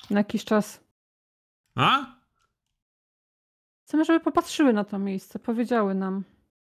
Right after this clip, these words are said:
Speaker 1: ilu wchodzi, ile wychodzi, o różnych porach dnia, na kogo zwracać uwagę. Ty wiesz, ty jesteś łebski facet, ja to od razu widzę. Ty, kurwa, wiesz, na kogo zwracać uwagę. Rozpoznasz w tłumie.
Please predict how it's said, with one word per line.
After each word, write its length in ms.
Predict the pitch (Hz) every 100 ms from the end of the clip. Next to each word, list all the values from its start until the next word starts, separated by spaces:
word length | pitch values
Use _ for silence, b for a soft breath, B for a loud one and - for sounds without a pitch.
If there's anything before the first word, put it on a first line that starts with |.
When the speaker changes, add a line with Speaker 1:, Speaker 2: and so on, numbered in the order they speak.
| _ _ _ _ _ _ _ _ _ -
Speaker 1:
ilu 180 | 226 196
wchodzi, 460 | - 208 190 202
ile 160 | 214 196
wychodzi, 560 | 190 - 196 190 180 190 _ _ _ _ -
o 60 |
różnych 340 | 202 190 208 -
porach 340 | 202 202 190
dnia, 300 | 196 196 196 - _ _ 202
na 80 |
kogo 240 | 196 208 208
zwracać 440 | 202 202 214 -
uwagę. 300 | 202 202 240
Ty 100 | 254
wiesz, 260 | 330 311 - B B B -
ty 80 | 349
jesteś 420 | - 226 - - _ _
łebski 420 | 220 202 - -
facet, 380 | 208 208 196 196
ja 100 | 202
to 100 | 208
od 100 | 185
razu 320 | 202 196 185
widzę. 380 | 185 180 180 185 - _ _ _ _ _ _
Ty, 120 | 320
kurwa, 340 | - 247 214 196
wiesz, 220 | 196 -
na 100 | 185
kogo 240 | 190 185
zwracać 460 | 175 185 185 185 202
uwagę. 400 | 185 185 185 185 -
Rozpoznasz 640 | 208 - - 202 208 196
w 100 | -
tłumie. 460 | - 214 196 190